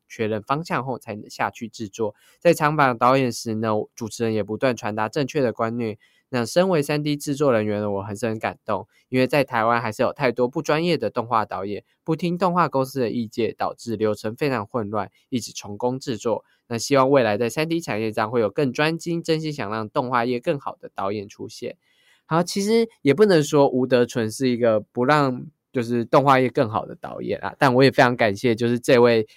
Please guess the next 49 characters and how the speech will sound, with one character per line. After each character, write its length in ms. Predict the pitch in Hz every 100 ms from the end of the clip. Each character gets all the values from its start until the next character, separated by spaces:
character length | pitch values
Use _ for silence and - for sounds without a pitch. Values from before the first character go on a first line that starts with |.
| _
听 220 | 127 120
众 200 | 139 120
对 120 | 123
我 80 | 107
的 100 | 101
回 260 | - 87 -
馈。 240 | - 110 - -
只 140 | - 165
是 80 |
因 100 | 208
为 80 | 226
我 520 | 180 127 110 98 - _ _ _ -
在 240 | 165 143
采 200 | 127 151
访 160 | 139 127
过 120 | 139
这 80 | 147
么 100 | 127
多 160 | 113 123
三 200 | 120 120
D 140 | 127
人 160 | 120 107
员 160 | 101
之 80 | 101
后， 60 | 113
我 140 | 107
其 160 | - 120
实 40 |
知 120 | -
道 100 | 143
三 180 | 143 156
D 120 | 175
人 180 | 180 127
员 160 | 107 98
的 100 | 104
痛 280 | - 143
苦 180 | 101 -
是 120 | 175 120
什 200 | - -
么。 200 | - - _ _
其 160 | - 143
实， 120 | 165 _
所 160 | - 170
以 60 | 147
当 400 | 143 139 143 147
吴 160 | 131
德 160 | 127 123
纯 240 | 123 107
他 280 | 117 117 123